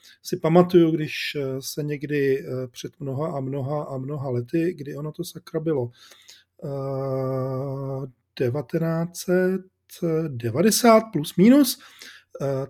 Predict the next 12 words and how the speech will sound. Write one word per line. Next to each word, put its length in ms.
se 100
to 100
týkalo 320
Microsoftu, 1000
který, 360
e, 80
málem, 1040
mm, 320
to 160
antimonopolní, 1300
e, 40
ř-, 160